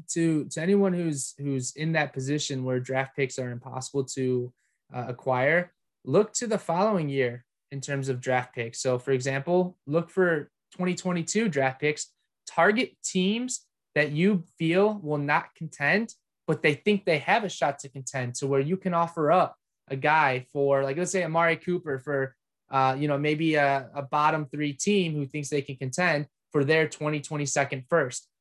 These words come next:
Okay, well, Cooper might not make that big of a difference in contention for them,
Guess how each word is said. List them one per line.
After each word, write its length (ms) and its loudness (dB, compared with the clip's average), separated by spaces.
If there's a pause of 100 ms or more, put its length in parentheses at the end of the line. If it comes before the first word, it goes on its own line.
(160)
Okay, 200 4
well, 340 2
Cooper 300 2
might 220 0
not 200 -2
make 340 -4 (140)
that 220 2
big 160 -4
of 60 -6
a 60 -2
difference 560 -2
in 120 -6
contention 540 0
for 240 2
them, 220 4